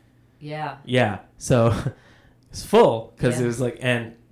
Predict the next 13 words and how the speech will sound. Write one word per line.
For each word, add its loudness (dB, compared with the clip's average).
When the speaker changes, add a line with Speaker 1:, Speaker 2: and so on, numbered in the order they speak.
Speaker 2:
handicap -4
spot. -4
I, -4
Speaker 1:
There -6
you -14
go. -6
Speaker 2:
I 2
parked 0
there 2
<laughs> -
for, 0
like, -6
fucking -14